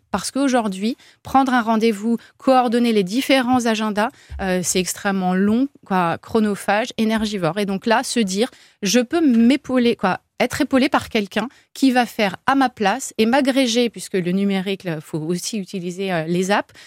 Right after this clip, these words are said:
euh, c'est pour avoir le côté notification en temps réel du suivi du passage des prestataires. Être informé, me rassurer en tant qu'aidant que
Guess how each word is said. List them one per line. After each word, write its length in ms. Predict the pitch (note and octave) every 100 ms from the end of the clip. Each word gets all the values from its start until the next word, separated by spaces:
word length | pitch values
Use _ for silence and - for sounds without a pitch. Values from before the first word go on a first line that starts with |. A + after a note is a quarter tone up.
| - -
euh, 220 | F3+ F3+ F3+
c'est 160 | -
pour 220 | A#3+ B3+
avoir 220 | G#3+ A#3 B3+
le 100 | G#3
côté 380 | G#3+ - B3
notification 640 | A3 A#3 - A#3+ A#3 A3 A3
en 60 | G3+
temps 100 | G3
réel 240 | G3+ A3+
du 140 | F#3+
suivi 340 | - - A3 A3+
du 120 | G#3+
passage 340 | G3 F#3+ G3
des 80 | F#3
prestataires. 540 | - F#3 - F#3 E3 -
Être 240 | G3 -
informé, 540 | C4 - A#3 G3+ A3+ C4+ - _ -
me 100 | G3
rassurer 560 | G3+ B3+ - B3 A#3+ A#3
en 80 |
tant 140 | G#3+ G3+
qu'aidant 260 | G3+ G#3+
que 180 | A#3+ G#3+